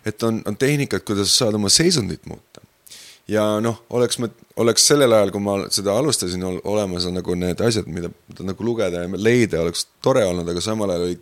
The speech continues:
kihvt ka, et ma sain ise nagu avastada, see noh, läks kauem võib-olla, aga,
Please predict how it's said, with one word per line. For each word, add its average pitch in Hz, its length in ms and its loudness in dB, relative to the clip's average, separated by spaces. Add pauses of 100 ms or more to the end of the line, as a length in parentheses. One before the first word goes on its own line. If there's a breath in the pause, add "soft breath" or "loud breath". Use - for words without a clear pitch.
kihvt - 280 -8
ka, 85 120 -4
et 76 80 -10
ma 85 80 -8
sain 92 160 -4
ise 104 220 -2
nagu 85 260 -6 (640 loud breath)
avastada, 127 400 2
see 85 100 -2
noh, 92 160 -2
läks 92 200 -2
kauem 98 420 2
võib-olla, 82 420 -8
aga, 85 220 -2